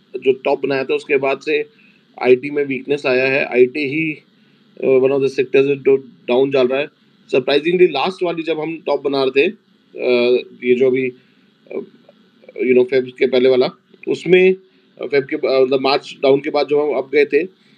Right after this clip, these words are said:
उसके बाद जब हम down आए, surprisingly Bank Nifty ने अपना lows touch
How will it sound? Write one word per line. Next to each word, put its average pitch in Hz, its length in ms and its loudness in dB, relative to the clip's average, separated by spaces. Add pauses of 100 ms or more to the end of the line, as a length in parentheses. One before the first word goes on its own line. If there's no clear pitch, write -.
(440)
उसके 147 240 0
बाद 156 220 0
जब 151 140 -2
हम 151 120 -2
down 143 240 2
आए, 151 120 -2
surprisingly 160 680 0
Bank 139 260 -2
Nifty 185 540 -2 (600)
ने 160 100 2
अपना 156 220 0
lows 143 220 2 (100)
touch 143 120 -6